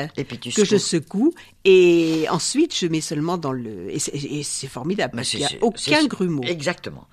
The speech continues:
Speaker 1: Alors, vous mélangez la crème et la maïzena dans le bouillon, vous faites épaissir à feu doux, vous salez, vous poivrez.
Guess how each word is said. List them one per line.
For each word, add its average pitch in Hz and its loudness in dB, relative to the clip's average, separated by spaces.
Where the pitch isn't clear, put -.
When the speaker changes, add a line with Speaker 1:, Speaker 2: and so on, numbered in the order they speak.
Speaker 1:
Alors, 131 -2
vous 196 -4
mélangez 214 0
la 165 0
crème 165 -4
et 127 -4
la 120 -4
maïzena 123 -4
dans 127 -4
le 120 -4
bouillon, 117 -6
vous 185 -12
faites 160 -6
épaissir 208 -6
à 180 4
feu - -10
doux, 131 -8
vous 139 -8
salez, 165 0
vous 196 -2
poivrez. 120 -6